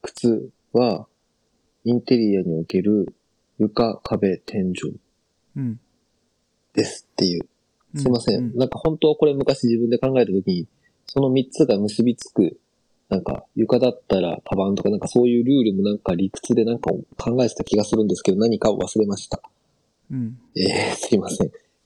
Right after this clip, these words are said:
Speaker 1: まあ、えっと、とにかくそのインテリアは床、壁、天井が結構キーなんですよ。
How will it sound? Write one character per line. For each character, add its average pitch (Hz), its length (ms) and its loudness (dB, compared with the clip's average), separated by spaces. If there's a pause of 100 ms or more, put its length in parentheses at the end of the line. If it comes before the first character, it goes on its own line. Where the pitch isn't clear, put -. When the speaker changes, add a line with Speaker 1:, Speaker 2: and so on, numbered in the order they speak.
Speaker 1:
ま 151 120 4
あ、 - 120 -4
え - 20 4
っ 127 40 4
と、 127 120 0
と 196 100 2
に 165 80 2
か 120 100 -4
く - 80 -16
そ 104 100 0
の 117 80 0
イ 151 60 2
ン 170 40 0
テ 226 100 2
リ 170 140 4
ア 98 60 4
は 98 520 2 (380)
床、 131 160 2
壁、 180 240 4
天 180 280 2
井 165 280 2
が 139 180 2
結 131 200 2 (100)
構 98 500 2 (360)
キ 117 300 0
ー - 20 -6
な 82 80 -6
ん - 100 -12
で - 80 -10
す - 160 -14
よ。 - 100 -16